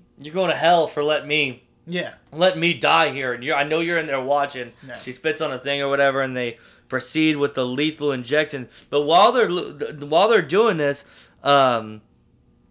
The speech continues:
Speaker 1: Richard Ramirez is, um, Richard Ramirez is doing, like, a seance or, like, a,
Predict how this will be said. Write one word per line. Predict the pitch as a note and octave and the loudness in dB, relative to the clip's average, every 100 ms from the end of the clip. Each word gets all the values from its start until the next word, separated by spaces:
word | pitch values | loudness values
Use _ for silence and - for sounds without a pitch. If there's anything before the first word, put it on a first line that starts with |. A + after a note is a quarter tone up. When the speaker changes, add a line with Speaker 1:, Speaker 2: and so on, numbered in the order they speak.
| _ - _ _ _ _ _ _ - | _ -20 _ _ _ _ _ _ -4
Speaker 1:
Richard | D#3+ F3+ G#3+ | -2 2 2
Ramirez | F3+ D3 E3 G3 F3+ D3 | 2 0 2 2 0 -2
is, | C#3+ B2 - | -6 -8 -4
um, | C3 B2+ A#2 G#2+ G#2+ G#2 _ _ _ - | -2 0 -2 -4 -12 -20 _ _ _ -14
Richard | D#3+ E3+ F#3+ | -12 -6 -6
Ramirez | F3 G3 D#3+ | -2 -4 -4
is | C3+ | -6
doing, | E3+ | -4
like, | D#3 B2+ | -2 -4
a | |
seance | A2+ - C3 C#3 D3+ D3+ D3+ D3 | -4 -6 -4 -2 -2 -2 -4 -8
or, | |
like, | C#3 B2+ | -4 -4
a, | A#2+ A#2 | -4 -6